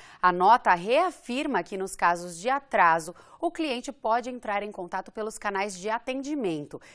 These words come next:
que são o site correios ponto com ponto B R ou o telefone zero oitocentos, sete dois cinco, zero cem.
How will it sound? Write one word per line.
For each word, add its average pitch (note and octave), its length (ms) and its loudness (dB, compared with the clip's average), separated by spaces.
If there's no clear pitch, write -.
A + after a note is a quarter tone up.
que E4 140 -2
são F3+ 260 -2
o F#3+ 60 -4
site A3 680 2
correios G3 540 2
ponto F3+ 300 -8
com D3+ 240 -10
ponto G#3+ 320 -8
B A#3 80 -4
R G3+ 320 0
ou C#4+ 160 6
o D4 40 -6
telefone D4 560 -2
zero F3 340 0
oitocentos, F#3 920 -6
sete B3+ 480 2
dois G#3+ 320 -4
cinco, F#3+ 480 -6
zero A3 320 -2
cem. C3 340 -10